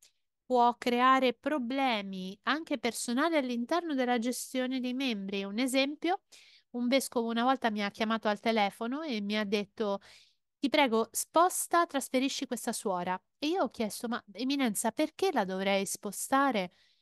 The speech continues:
Mm, vado a interferire su qualche processo?" E lui, e io ho posto questa domanda con molta gentilezza, non sono stata arrogante,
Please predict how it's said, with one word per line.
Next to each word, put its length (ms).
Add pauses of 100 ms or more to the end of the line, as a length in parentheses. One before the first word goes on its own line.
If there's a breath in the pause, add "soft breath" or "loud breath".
(360 soft breath)
Mm, 360
vado 400
a 80
interferire 1000
su 240
qualche 320
processo?" 880
E 240
lui, 500 (920)
e 180 (220)
io 180
ho 120
posto 300
questa 220
domanda 380
con 140
molta 300
gentilezza, 1040 (340 soft breath)
non 280
sono 300
stata 300
arrogante, 840